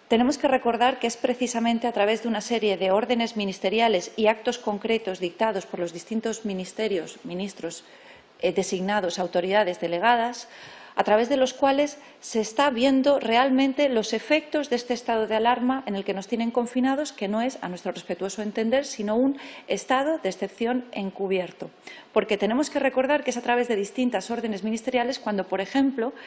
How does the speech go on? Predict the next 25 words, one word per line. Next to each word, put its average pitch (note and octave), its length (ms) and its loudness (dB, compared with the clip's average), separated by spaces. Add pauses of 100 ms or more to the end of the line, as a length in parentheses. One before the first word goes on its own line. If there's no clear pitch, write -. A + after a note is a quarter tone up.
(240)
se - 160 0
ha C4+ 140 2
prohibido B3+ 540 0
que G#3+ 100 -2
pueda A3+ 500 0
ejercerse B3+ 840 -2 (300)
la G3+ 320 2
libertad F#3 400 -4
religiosa, F#3+ 460 -4
la A3 80 2
libertad F#3 360 0
de G#3 120 -2
culto, C4 260 -2
celebrar A3 460 -2
ceremonias A3 720 -4
fúnebres, A#3+ 720 -2 (580)
dar G#3 220 0
santa A3+ 460 -2
sepultura, G#3+ 880 -2
sepultura G3+ 680 0
con G3 220 0 (240)
las G3 140 2
medidas G#3+ 300 0
de G#3+ 60 -6
seguridad G3 480 0